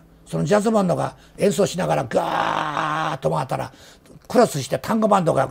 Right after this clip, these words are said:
出てくるわけですよ。そういう劇場ってな-、なかなかないですよ。女の子が、ダンサーが二百人ぐらい、女給さんが百人ぐらいかな。だ-、ボーイさんがね、四十人ぐらいいたんですね。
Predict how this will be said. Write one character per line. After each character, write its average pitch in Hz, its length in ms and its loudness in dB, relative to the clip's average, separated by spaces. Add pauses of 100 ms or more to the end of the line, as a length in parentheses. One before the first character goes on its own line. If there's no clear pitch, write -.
出 143 120 -2
て 147 100 0
く 147 80 -4
る 131 80 -2
わ 110 80 -4
け 107 60 -16
で 113 60 -14
す - 120 -16
よ。 - 80 -20 (1600)
そ - 200 -4
う 233 60 2
い 226 100 0
う 214 220 0 (1000)
劇 151 200 0
場 165 140 -2
っ - 20 -8
て 135 140 -8
な-、 131 200 -10
な 127 140 -6
か 151 80 -6
な 156 80 -4
か 147 100 -6
な 151 80 -6
い 135 40 -8
で - 40 -10
す - 80 -16
よ。 - 80 -16 (720)
女 175 300 -4
の 156 100 -4
子 131 120 -12
が、 120 120 -8
ダ 160 160 -4
ン 170 60 -4
サ 131 200 -6
ー - 20 -10
が 117 240 -10
二 127 100 -6
百 143 240 -8
人 147 140 -6
ぐ 135 80 -8
ら 127 100 -6
い、 123 180 -14 (840)
女 131 140 -4
給 170 180 -6
さ 151 180 -8
ん 151 40 -6
が 147 100 -6
百 135 280 -8
人 147 220 -6
ぐ 120 60 -10
ら 110 100 -10
い - 40 -14
か - 300 -18
な。 120 300 -16 (580)
だ-、 131 80 -10
ボ 147 180 -4
ー 214 40 -2
イ - 20 -10
さ 175 160 -6
ん 165 60 -4
が 156 80 -4
ね、 135 340 -8
四 160 200 -4
十 180 140 -6
人 180 140 -4
ぐ 165 80 -4
ら - 80 -6
い - 40 -8
い - 20 -12
た - 140 -12
ん - 40 -18
で - 60 -20
す - 60 -20
ね。 - 120 -20